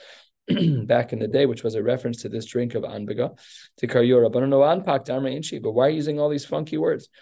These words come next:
And then the conversation continues still more. Amar le tesi, uh, donag tishkena. Uh, I'm gonna bring my daughter, Donag, that's her name, and, you know, he'll, she'll give you a drink. Amar le hachi amar Shmuel, no, ein mishtamshin be'isha. You're not allowed to,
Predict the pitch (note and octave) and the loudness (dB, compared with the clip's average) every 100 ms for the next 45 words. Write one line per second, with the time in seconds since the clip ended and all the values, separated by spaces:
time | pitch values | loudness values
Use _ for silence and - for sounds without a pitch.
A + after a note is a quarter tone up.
0 | _ _ - C3+ C3+ C3+ C3+ C3 C#3+ C#3 | _ _ 0 2 4 2 0 2 2 2
1 | C#3+ C3 B2 C#3 C3+ B2+ C3+ D3 D3 B2 | -4 -6 -4 -2 -2 -2 0 0 0 0
2 | C#3+ D3+ C3+ C#3 D3 D3+ C#3 B2 - - | 2 2 0 -2 -2 -2 -2 -2 -8 -6
3 | A2+ A2 A2 G#2+ B2 C3+ A#2+ A2+ - A#2 | -4 -2 -4 0 2 2 0 -2 -6 -8
4 | - A2+ G#2 - _ _ _ _ _ _ | -4 -4 -6 -12 _ _ _ _ _ _
5 | C3+ A#2+ A#2 A#2+ A#2+ C#3+ C#3+ C#3+ C#3 D#3+ | -2 0 2 2 2 2 2 2 2 2
6 | D3+ A#2+ C#3 D#3+ B2 C3 C3 A#2 B2 A#2 | 2 2 0 0 -2 -4 -4 -6 -4 -4
7 | A2+ D#3+ - - - _ C3+ C3+ C#3+ C#3+ | -4 -6 -10 -20 -20 _ -6 -2 0 0
8 | D#3 D3+ - E3 E3 D#3+ E3 E3+ C#3+ C#3+ | 0 -2 -2 0 2 2 2 0 0 0
9 | D3+ D3 D#3 D#3 D#3 D#3 - E3 E3+ D#3+ | 0 0 -2 -2 -4 -6 -4 -2 0 0
10 | E3+ E3 E3 D#3+ D#3+ D#3+ D3 D#3+ D#3+ D3 | -2 -2 0 0 -2 -4 -4 -4 -4 -4
11 | D3 E3 D3+ D3 C#3+ C#3 B2+ B2 B2 - | -4 0 2 4 4 2 2 2 0 -4